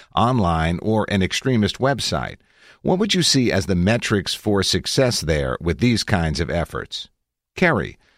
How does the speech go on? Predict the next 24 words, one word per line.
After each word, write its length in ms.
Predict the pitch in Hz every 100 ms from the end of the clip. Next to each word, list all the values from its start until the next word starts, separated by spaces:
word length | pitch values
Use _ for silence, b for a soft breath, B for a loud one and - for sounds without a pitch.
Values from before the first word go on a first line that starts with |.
| _ _
less 360 | 107 170 - 131
money, 400 | 123 98 98 - -
less 320 | 113 139 -
recruits. 640 | 120 - 175 117 - - b b -
And 200 | 95 98
we 100 | 95
know 400 | 113 101 85 82
there 200 | 95 65
are 180 | 85
less 340 | 80 82 76 -
recruits 460 | 80 - 82 101
because 500 | - 95 98 92 87
we 140 | 87 85
have 180 | 87 87
a 60 |
foreign 420 | - 120 113 95
fighters 540 | 87 135 151 107 82 -
program 640 | - 78 67 82 82 87
where 280 | 92 107 95
we 180 | 104 98
are 120 | 90
dealing 440 | 110 165 120 92
at 180 | 82 82
airports, 720 | 117 156 151 98 82 76 85